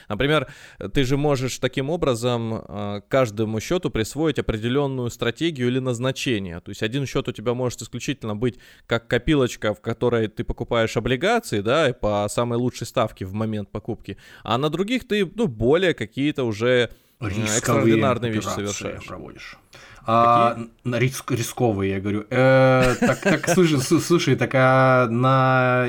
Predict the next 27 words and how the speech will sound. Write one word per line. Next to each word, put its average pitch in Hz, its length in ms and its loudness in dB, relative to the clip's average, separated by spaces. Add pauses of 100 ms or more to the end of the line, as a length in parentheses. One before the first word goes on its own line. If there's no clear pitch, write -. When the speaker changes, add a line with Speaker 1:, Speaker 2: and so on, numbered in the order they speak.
Speaker 2:
иисе 135 400 0
даже 110 300 0
типа 113 260 -2
три, 139 480 0
я 113 80 -2
так 110 140 -6
понимаю, 123 320 0
все - 160 -6
равно, 123 400 2 (420)
э, 107 120 -4
ничего 117 640 2 (100)
<clears throat> - 140 -16
действительно 127 720 0
сверхъестественного 123 720 -2
проворачивать 110 560 0 (180)
не 104 360 -2
получится, 101 420 -2
да? 139 100 -2
То 147 80 -6
есть - 100 -10
никакие 107 380 -4
там 95 220 -6 (480)
покупки, 104 640 -2
э, 98 580 -8
структурных, 104 680 -6
э, 98 280 -8
каких-то, - 340 -10